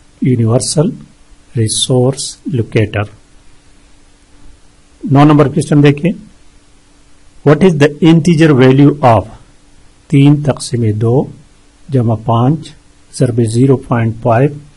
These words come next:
जमा ए वन, ए वन का मतलब ज़ीरो पॉइंट सेवन फ़ाइव। इसका calculation आप करें तो इसका आएगा चार अशारिया सेवन फ़ाइव,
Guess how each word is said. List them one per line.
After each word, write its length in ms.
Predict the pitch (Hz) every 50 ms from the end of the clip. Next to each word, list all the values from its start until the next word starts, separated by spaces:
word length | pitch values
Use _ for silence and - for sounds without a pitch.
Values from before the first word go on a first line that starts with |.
| - - _ - _ _ _ _ _ _ -
जमा 400 | - 107 107 131 127 113 107 101 101 104 - - - _ _ _ _ _ _ - _ _ - - _ _ _ -
ए 100 | 127 120
वन, 280 | 117 110 117 113 104 95 104 - - - - - _ _ _ - _ _ _ _ - - - _ -
ए 60 | 131
वन 160 | 120 127 139 147 143
का 80 | 147 139
मतलब 380 | 131 123 - - 175 170 - - _ _ _ _ _ - 139 113 107
ज़ीरो 260 | 110 120 127 131 131 120 - -
पॉइंट 280 | 127 117 117 117 117
सेवन 460 | - - - 131 117 110 113 113 110 113 - -
फ़ाइव। 260 | - 131 101 90 85 78 - - - - _ _ _ _ _
इसका 260 | - 156 156 156 190 175
calculation 580 | - - 160 143 147 - 147 151 147 - 170 151
आप 120 | 143 147 -
करें 240 | - 143 151 151 139
तो 120 | 147 139
इसका 220 | 135 127 - - 143
आएगा 280 | 123 120 120 127 160
चार 320 | 156 - - - 131 131 131
अशारिया 460 | 117 107 - 135 113 107 113 131 - - - - - _ - _ _ _ -
सेवन 560 | - - - - 123 113 101 104 117 113 127 - - - - _ - -
फ़ाइव, 260 | - 120 95 90 85